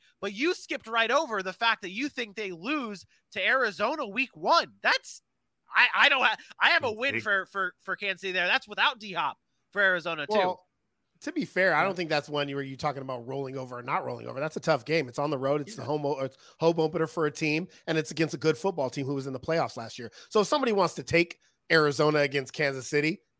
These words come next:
Speaker 3: I don't have an issue with that.
Speaker 4: Right.
Speaker 3: I, I think, l-,
Speaker 2: Uh,
Speaker 3: I'll just, I'll tell you where my losses are at since I have them in front of me. Five losses on the season for Kansas City this year. I think they go twelve and five. I think Indianapolis at Indy week three is gonna be a tough game for them.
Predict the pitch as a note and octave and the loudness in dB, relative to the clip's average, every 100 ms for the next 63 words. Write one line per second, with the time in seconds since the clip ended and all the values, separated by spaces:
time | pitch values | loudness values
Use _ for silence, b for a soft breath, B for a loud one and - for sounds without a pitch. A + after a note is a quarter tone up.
0 | _ _ A#2+ - D#4+ C3+ B2 A#2+ - B2+ | _ _ -10 -6 0 0 0 -6 -8 -10
1 | A#2+ - E3+ - _ _ _ _ F3 G#3 | -8 -2 -2 -2 _ _ _ _ -16 -4
2 | - F3+ F#3 G#3+ B3+ A#3 _ _ G3 - | 4 8 8 8 4 0 _ _ -4 -2
3 | G3+ F#3 - _ G#3 B3+ G3 A3+ B3+ C#4 | -6 -8 -14 _ 6 6 4 6 8 8
4 | B3+ A3+ F3+ F#3 F3 D#3+ - C3+ C#3+ C3+ | 8 8 8 8 8 4 2 0 2 2
5 | B2+ - C#3+ C#3+ D3 C#3 C3+ C3 D3+ C#3 | -2 -6 -2 4 6 6 2 0 2 2
6 | C3+ C3 - b - G3 G3+ F#3 F3 - | 0 -6 -10 b 4 8 8 8 6 4
7 | D3+ D3 C#3 D#3 C#3 - C#3+ C#3+ C3+ B2 | -2 -2 -2 -4 -4 -6 -8 -6 -6 -8
8 | C#3 C3+ B2+ C#3 B2+ C#3+ C#3+ C3+ C3 C#3+ | -8 -6 -6 -4 -6 -6 -4 -4 -2 0
9 | C3 B2+ C3 B2+ B2 b b b D3 E3 | 0 -2 -2 0 -2 b b b -2 0
10 | C#3+ - _ _ F3 F#3 F#3 E3 E3 F#3+ | -2 -8 _ _ 4 6 8 8 8 6
11 | F#3 F#3+ - E3+ F3 F3 F3+ E3 E3+ C3+ | 4 2 4 4 6 2 2 2 0 0
12 | E3 F3 D#3 D3 C#3+ B2+ - D3+ - D3+ | 2 2 2 0 -2 -4 -2 -2 2 0
13 | C#3+ D3+ D3+ | 0 2 2